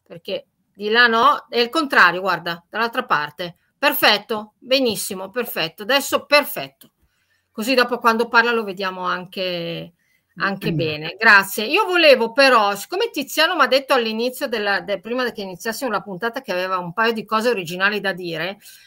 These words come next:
Speaker 1: magari se inizia a dirne una di originale, così poi andiamo, andiamo avanti, perché insomma è, è utile, è inutile, cosa serve questo sindacato? Eppure è un momento tragico, l'abbiamo detto.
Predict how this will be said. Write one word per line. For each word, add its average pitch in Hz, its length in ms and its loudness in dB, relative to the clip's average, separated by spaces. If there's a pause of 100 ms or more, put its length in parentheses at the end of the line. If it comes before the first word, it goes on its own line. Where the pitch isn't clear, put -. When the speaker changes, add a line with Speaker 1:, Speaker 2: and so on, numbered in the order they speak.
Speaker 1:
magari 269 320 2
se 233 140 -4
inizia 262 320 0
a - 20 0
dirne 233 320 2
una 220 300 2
di 208 100 -4
originale, 226 640 2
così 202 320 -8
poi 196 200 -4
andiamo, 180 460 -6 (440)
andiamo 208 360 2
avanti, 208 480 6
perché 180 400 -2
insomma 175 640 -2
è, 175 220 -18
è 220 140 0
utile, 247 420 2
è 226 80 4
inutile, 240 600 0
cosa 233 220 -4
serve 262 320 -2
questo 254 240 -6
sindacato? 233 880 2
Eppure 269 400 -4
è - 20 6
un 269 60 2
momento 208 400 -4
tragico, 202 500 0
l'abbiamo 214 320 -2
detto. 208 560 -6